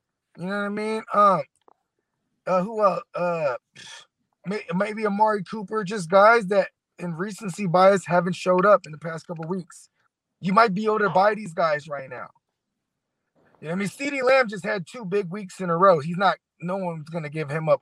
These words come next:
in the bye. You know what I mean? But Amari Cooper, goddamn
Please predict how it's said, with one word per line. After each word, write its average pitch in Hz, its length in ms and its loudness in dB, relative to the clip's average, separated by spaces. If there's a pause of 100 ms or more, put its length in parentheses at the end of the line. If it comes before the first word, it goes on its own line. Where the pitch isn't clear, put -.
(140)
in 139 80 -8
the 127 60 -6
bye. 123 300 2
You 101 100 -12
know 127 80 -6
what 135 40 -2
I - 20 -8
mean? 147 160 -6
But 135 200 2 (360)
Amari 185 340 2
Cooper, 196 680 -2 (640)
goddamn 180 640 -2